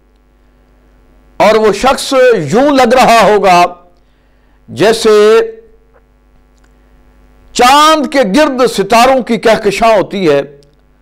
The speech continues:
और उनके दरमियान चौदहवीं का चांद पूरी आबोताब के साथ चमक और धमक रहा होता है। बस आप उस शख्स की बारगाह में चले जाएं, और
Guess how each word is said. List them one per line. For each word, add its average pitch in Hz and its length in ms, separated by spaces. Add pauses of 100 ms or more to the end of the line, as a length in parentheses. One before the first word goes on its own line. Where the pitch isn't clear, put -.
(280)
और 175 120
उनके 247 320
दरमियान 202 540
चौदहवीं 233 460
का 214 140
चांद 208 420
पूरी 277 340
आबोताब 226 600
के 190 80
साथ 185 320 (560)
चमक 262 320
और 226 120
धमक 190 300
रहा 185 280
होता 170 260
है। 139 240 (840)
बस 170 200
आप 208 200
उस 214 220
शख्स 220 160
की 190 140
बारगाह 175 360
में 170 120
चले 170 240
जाएं, 208 220 (1160)
और 165 680